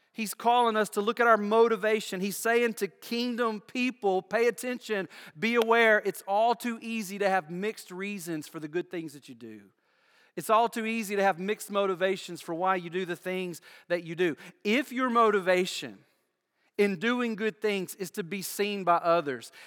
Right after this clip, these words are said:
if your motivation in doing good things is to be approved of by others, if your motivation in doing good things is to be validated by others, to be applauded by others, to be recognized by others, Jesus says, if that's what you're doing it for,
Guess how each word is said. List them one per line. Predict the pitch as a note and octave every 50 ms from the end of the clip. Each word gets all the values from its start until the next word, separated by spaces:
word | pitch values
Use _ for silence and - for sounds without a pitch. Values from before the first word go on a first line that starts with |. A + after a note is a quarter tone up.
| - _ -
if | A3+ C4+ C#4 -
your | C4+ C4+ C4+
motivation | B3 B3 B3 A#3+ A3+ A3 G3 G#3+ A3 A3+ G#3 - - F3+ E3
in | E3+ F#3+ F#3 F#3
doing | D#3 F#3+ G#3+ A3 A3 G#3+ G3+
good | F#3+ G3+ F#3+ G3
things | - G#3 G#3 G3+ F#3+ F3+ E3+ -
is | F#3+ F3 -
to | - - F3
be | D#3 F#3+ G3 F#3+
approved | F3+ E3+ - - - G#3+ G#3+ A3+ A3+ G3 E3+ D#3+
of | D#3+ D#3 C#3+ C#3 - - - - - -
by | - E3 F3
others, | E3 D#3+ E3+ F#3 F#3 E3 F3 D3+ C3 B2 - - - G3 - -
if | A3 C4 C#4+ -
your | C#4 C#4+ C#4
motivation | B3 B3 A#3+ A#3 A3+ G#3+ G3 G#3 G#3 G#3 - - - G3+ F3+ E3+
in | E3+ F#3+ F#3 F3+
doing | D#3 G#3+ A3+ A3+ G#3+ G#3 F#3+
good | G#3 G3 G3 -
things | G#3+ G#3 G3+ G3 F#3+ E3 F#3
is | F3 -
to | - F#3+
be | E3 F#3 F#3 E3+ - - - - -
validated | C#3+ E3 F#3+ G3 G#3 G#3+ G#3 G3 F#3+ D#3+ F#3 F#3 F3 E3 E3+ D#3
by | E3 E3+
others, | E3+ F3+ F#3 G3+ F#3+ F3+ E3 D3+
to | - - F3
be | D#3 F#3+ F3+
applauded | F3 - - - - F#3 F#3+ G3 G3+ G3+ G3 E3+
by | E3 F3+ F3
others, | E3+ F#3 F#3 F#3 G3+ G3 F3+ D#3+ -
to | - - D#3
be | F3+ F3+ - - - - -
recognized | D3+ F3 F#3+ G3+ G3 - G3+ F#3+ F3 F#3 F#3 F#3 E3 C#3+
by | F3 F3
others, | F3+ F3+ F#3+ G3+ G3+ G3 F3+ D#3 - - - - -
Jesus | C3 C#3+ G3+ A3+ B3 A3+ A3+ -
says, | - A3 G3+ F#3 - G3+
if | F3+ C#3 C#3
that's | F#3+ A3 B3 -
what | C4+ C4+ C4 A#3
you're | A3 G#3+
doing | F3+ D#3 A3 D4 F4 E4+ C#4+
it | A3 E3
for, | - - - D#3 D3+ D3+ C#3+ C#3 C#3+